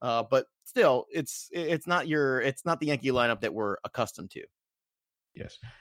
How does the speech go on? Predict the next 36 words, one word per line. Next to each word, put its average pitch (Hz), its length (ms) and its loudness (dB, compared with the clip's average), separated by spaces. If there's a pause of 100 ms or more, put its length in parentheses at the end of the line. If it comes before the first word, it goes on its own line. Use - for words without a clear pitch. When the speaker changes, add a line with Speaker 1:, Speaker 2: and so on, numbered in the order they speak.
Speaker 2:
I, 113 200 6
I 113 40 8
do 131 180 8
like 113 200 8
Luke 104 140 6
Voit, 92 260 8
especially 95 300 4
at 82 60 -2
forty-four 92 480 4
on 90 100 4
D 95 180 -2
K. 95 320 2
I - 20 -14
think 98 100 -4
it's 90 120 -4
a 90 40 -14
very 92 220 4
good 90 120 -4
price 92 220 4
point 92 240 -2
there. 92 280 4 (220)
Hits - 180 0
righties 92 340 6
extremely 95 460 0
well. 95 180 8
He's 90 100 6
homered 95 300 2
in 87 80 0
the 87 80 0 (140)
four 98 180 4
straight 92 240 2
games 90 240 4
before 95 260 2
his 92 120 0
three-day 92 260 4
vacation. 92 600 2